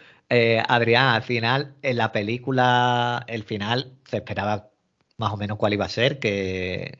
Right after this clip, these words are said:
que Roger ayudara a este Alexei y, y se lo lleva allí a Estados Unidos, donde después en la película ponen que recuperó los derechos, estuvo cobrando, y ahí, y ahí seguirá el hombre.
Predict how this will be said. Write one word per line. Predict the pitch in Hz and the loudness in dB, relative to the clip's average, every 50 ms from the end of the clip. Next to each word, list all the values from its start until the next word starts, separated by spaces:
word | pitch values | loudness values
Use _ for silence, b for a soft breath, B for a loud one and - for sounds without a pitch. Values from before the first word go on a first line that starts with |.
| _ - | _ -8
que | 95 92 | -6 -6
Roger | - - 98 98 101 104 101 | -4 -4 -4 -2 0 2 2
ayudara | 104 98 101 101 98 101 98 101 101 98 98 98 98 98 98 98 104 - b b b b b b b b b _ - - - - | 2 0 0 0 0 2 2 4 2 2 2 2 2 0 -2 -4 -6 -10 b b b b b b b b b _ -20 -20 -10 -2
a | 127 113 110 | 2 2 2
este | 104 - - 110 104 | 2 0 0 0 2
Alexei | 104 101 101 - - 113 107 110 135 160 180 - - - | 2 0 -2 -2 -2 0 2 4 4 2 2 -2 -8 -14
y, | - 107 101 101 101 101 98 98 95 95 95 95 - - - - 62 80 | -10 -8 -6 -6 -6 -6 -6 -6 -6 -6 -6 -6 -8 -10 -12 -12 -14 -14
y | 92 | -4
se | - 107 | -2 0
lo | 107 101 | 0 0
lleva | 92 104 101 104 101 | 0 2 2 2 2
allí | 101 104 104 | 2 2 2
a | 104 104 | 2 0
Estados | 98 - - 110 110 101 | -2 0 0 0 0 2
Unidos, | 107 104 104 107 117 139 165 180 - - _ _ _ - - | 0 -2 -2 0 0 0 0 -2 -4 -12 _ _ _ -14 -8
donde | - 117 117 113 104 101 101 101 98 95 92 95 92 90 | 0 2 4 4 4 4 2 4 4 2 2 -2 -2 -4
después | 95 95 - - 104 | -6 -8 -2 0 0
en | 101 | 2
la | 104 104 | 2 2
película | 104 101 101 101 101 101 98 | 2 2 2 2 0 0 2
ponen | 101 107 107 104 101 95 95 | 2 0 2 2 -2 -2 -2
que | - 98 98 98 | 0 0 0 2
recuperó | 104 95 - - - 92 87 - | 0 -2 -2 -2 0 2 2 2
los | 92 92 | 0 0
derechos, | 90 101 110 131 135 135 - - 147 143 143 143 143 143 151 147 B B B B B B | 0 2 4 4 4 2 2 2 4 4 4 4 4 2 0 -4 B B B B B B
estuvo | 107 98 - - 101 101 98 | -6 -6 -4 -4 -4 -4 0
cobrando, | 101 101 95 101 104 120 127 131 131 139 147 147 147 151 147 B B B B B B B B B B _ | 0 0 2 4 4 4 4 2 2 4 4 4 2 0 -2 B B B B B B B B B B _
y | - - 113 | -4 -2 0
ahí, | 98 101 98 98 95 - - | 0 0 -2 -2 -4 -6 -6
y | 117 110 | -4 -4
ahí | 101 107 | -2 -2
seguirá | - - 110 104 107 104 101 | -2 -2 0 0 2 2 2
el | 95 104 | 2 0
hombre. | 113 127 135 156 180 202 - | -2 0 0 0 0 -2 -4